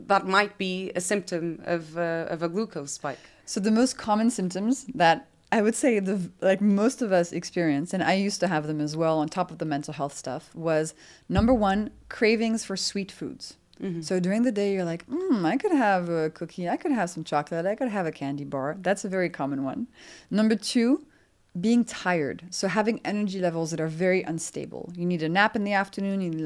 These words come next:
Speaker 2: lot of coffee, et cetera. And number three, it's being hungry every two hours. So you have breakfast and two hours later, you're hungry again, and the cycle repeats. Those are the most common symptoms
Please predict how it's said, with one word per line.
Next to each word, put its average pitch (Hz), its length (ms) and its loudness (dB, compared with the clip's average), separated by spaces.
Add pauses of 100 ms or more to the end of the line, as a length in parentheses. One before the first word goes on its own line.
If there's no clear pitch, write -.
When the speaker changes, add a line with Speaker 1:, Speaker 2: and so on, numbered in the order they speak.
Speaker 2:
lot 156 60 0
of 151 100 -6
coffee, 175 380 -2
et 156 80 -4
cetera. 127 340 -6 (460)
And 202 100 4
number 196 180 2
three, 226 520 2
it's 180 160 -6
being 185 240 0
hungry 180 640 4 (240)
every 170 540 -4
two - 180 -2
hours. - 560 -6 (460)
So - 160 -4
you 202 80 4
have 196 160 6
breakfast 233 360 2
and 175 120 -4
two 196 100 -2
hours 175 240 4
later, 180 160 2
you're 156 140 0
hungry 170 300 0
again, 165 340 2
and 156 120 -6
the 151 60 -6
cycle 156 360 -6
repeats. - 460 -14 (500)
Those 220 500 6
are 196 220 4
the 185 280 6
most 254 240 6
common 214 300 -2
symptoms 175 520 -6